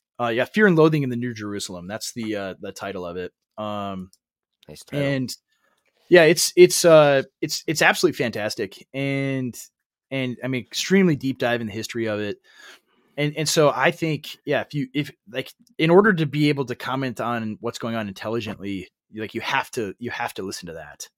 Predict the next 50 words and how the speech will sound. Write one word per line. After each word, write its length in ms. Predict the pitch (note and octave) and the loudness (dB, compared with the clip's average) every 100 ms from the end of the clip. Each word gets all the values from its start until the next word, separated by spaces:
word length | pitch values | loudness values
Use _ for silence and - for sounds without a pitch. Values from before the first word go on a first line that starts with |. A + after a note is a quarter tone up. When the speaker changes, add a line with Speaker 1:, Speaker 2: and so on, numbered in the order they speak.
| _ | _
Speaker 1:
and 160 | G#2+ G#2+ | -12 -8
understand 500 | G#2 - G#2+ G#2 F#2 | -8 -8 -8 -8 -8
the 60 | |
history 400 | F#2 G#2 - G2 | -8 -8 -6 -8
of 100 | F2 | -8
it. 80 | E2+ | -10
'Cause 140 | - D#3+ | -4 2
most, 180 | G3+ - | 2 6
most 180 | F#3+ D#3+ | 4 6
people 160 | G3+ | 4
don't. 320 | - A#2 G2+ - - | 4 -2 -4 -8 -6
Eh, 120 | A#2+ | -2
they're 180 | B2+ - | -2 -2
approaching 380 | - E3 D#3 D3+ | 2 2 4 -2
it 80 | |
in 80 | B2 | -2
a 40 | G2+ | -4
vacuum 540 | G2 G#2 A#2 A2+ A#2 _ - _ _ - | -6 -6 -4 -4 -4 _ -20 _ _ -2
where 280 | A#2+ A#2+ A2+ | 2 4 2
Speaker 2:
Mm-hmm. 60 | - | -2
Speaker 1:
they're 80 | |
just 220 | A#2+ B2+ C3 | -6 -6 -2
looking 260 | C#3+ C#3+ | -2 2
at 80 | B2 | 0
Speaker 2:
Right, 80 | - | 0
Speaker 1:
what's 180 | A#2 F#2+ | -4 -4
Speaker 2:
right, 80 | D2+ | -4
Speaker 1:
on 60 | |
the 60 | - | -2
Speaker 2:
right, 160 | - G#2+ | -2 0
Speaker 1:
news 340 | B2 - _ _ _ - | -2 -4 _ _ _ -8
Speaker 2:
right. 80 | A2+ | -6
Speaker 1:
five 120 | A2+ | -4
minutes 260 | G#2 G#2+ B2+ | -6 -6 -4
ago. 400 | A#2 A#2+ C3 _ - | 2 2 2 _ -8
And 300 | A#2 A2+ F#2+ - | -4 -4 -6 -8
it's 240 | B2 - | -6 -4
like, 300 | A#2 G#2+ - _ - _ _ _ _ - | -4 -4 -10 _ -20 _ _ _ _ -16
you, 180 | A#2 - | -14 -12
you 80 | D3+ | -6
can't 200 | A#3 E3 | 0 0
understand 300 | A#2+ - G2 | 0 -4 -8
a 60 | F#2 | -10
conflict, 580 | F#2+ F#2+ G2+ F2 - - _ _ _ _ | -12 -10 -8 -8 -10 -20 _ _ _ _
right, 220 | G#2+ G#2 | -8 -6
without 260 | F#2+ G#2 G2 | -4 -6 -6
any 180 | G2+ G2 | -6 -6
of 80 | F#2 | -8
the, 120 | E2+ _ _ | -12 _ _
the, 340 | G2 F#2 F2 | -12 -8 -8